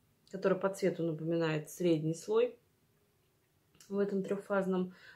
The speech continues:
э, средстве. Просто здесь на русском ничего нет, поэтому не могу ничего здесь прочитать. Я их сравнила, и вот это средство, новинка,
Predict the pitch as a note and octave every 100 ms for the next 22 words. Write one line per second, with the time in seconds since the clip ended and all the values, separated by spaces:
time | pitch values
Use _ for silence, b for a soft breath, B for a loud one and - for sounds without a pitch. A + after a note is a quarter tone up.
0 | B E3+ F3+ - G3 F3+ - - F3 F#3
1 | F3+ - F3 F3+ - E3+ E3 D#3+ D#3+ E3
2 | - D#3 D#3 D3+ - D#3+ F3 D4+ - -
3 | E3+ - D#3+ E3 F3+ F3 D3+ - _ _
4 | - - D#3 E3 D#3+ D#3+ D3 D3 - D#3
5 | - B3 C#4+ - B B B B B B
6 | B B B B B B _ _ _ _
7 | _ _ _ _ _ - G#3 B3+ A#3+ -
8 | A#3 G#3 F#3+ E3 E3+ C4+ G4 - _ _
9 | _ _ - A#3 C#4 D4 D4+ D4 - _
10 | G3 G3+ G#3 - C4 E4+ F4 - A3 F3+
11 | - - E3 E3+ F3 D#3 D3 -